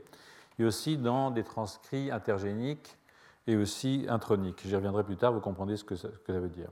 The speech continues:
C'est-à-dire que, en fait, quand vous avez des gènes qui sont déposés le long du chromosome, si j'ose dire, euh, le gène a lui-même plusieurs exons, donc vous avez des introns, ces introns peuvent être transcrits,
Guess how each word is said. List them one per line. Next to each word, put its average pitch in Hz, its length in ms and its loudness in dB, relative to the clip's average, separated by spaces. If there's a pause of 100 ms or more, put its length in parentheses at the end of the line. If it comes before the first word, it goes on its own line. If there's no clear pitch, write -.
C'est-à-dire - 180 -6
que, - 80 -4 (400)
en - 40 -14
fait, 139 180 4
quand 113 80 -2
vous 95 80 0
avez 95 340 0
des 92 160 -4
gènes 123 240 0
qui 104 80 -8
sont 95 140 -8
déposés 95 480 -2
le 92 120 -2
long 92 140 -4
du 87 180 -8
chromosome, 95 540 0
si 110 80 -6
j'ose 87 240 -6
dire, 143 240 0 (680)
euh, 92 280 -2 (120)
le 110 140 2
gène 113 260 4
a 101 40 0
lui-même 104 280 0
plusieurs 92 380 0
exons, 117 400 -2
donc 101 160 -4
vous 92 120 -2
avez 101 120 2
des 104 200 2
introns, 120 440 -4 (320)
ces 117 240 0
introns 120 280 0
peuvent 101 160 0
être 95 100 -2
transcrits, 139 580 -6